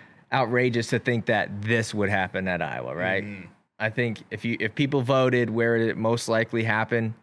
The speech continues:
Speaker 1: a lot of people would probably say it
Speaker 2: Right.
Speaker 1: probably happened at Carver Hawkeye. When you have that many people there, there's a chance, there's a higher percent of a chance that there's gonna be a, a real jerk there, right? Um,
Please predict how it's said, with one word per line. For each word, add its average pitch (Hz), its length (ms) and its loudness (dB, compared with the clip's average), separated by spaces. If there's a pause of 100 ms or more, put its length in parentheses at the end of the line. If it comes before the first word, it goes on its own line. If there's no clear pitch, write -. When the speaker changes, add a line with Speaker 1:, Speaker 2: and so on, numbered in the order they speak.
(120)
Speaker 1:
a - 40 -8
lot 107 160 2
of 107 80 -2
people 104 240 -2
would 98 120 -2
probably 95 400 -2
say 87 320 -4
it 85 40 -4
Speaker 2:
Right. 82 200 -8
Speaker 1:
probably 87 320 -2
happened 85 320 -4
at 90 100 -4
Carver 95 240 -2
Hawkeye. 95 360 -2
When 101 180 -8
you 113 80 -4
have 123 240 0
that 117 220 2
many 123 180 -2
people 117 280 0
there, 104 180 2
there's 110 240 0
a 117 80 0
chance, 127 580 -2
there's 117 160 0
a 113 60 2
higher 113 180 2
percent 117 320 -2
of 107 60 -2
a 110 60 -4
chance 117 340 -2
that 98 180 0
there's 98 140 -4
gonna 101 180 -4
be 104 220 -2
a, 101 160 0 (380)
a 101 240 0
real 104 240 -2
jerk 107 400 -2
there, 85 220 -6
right? 95 300 -2 (720)
Um, 98 520 0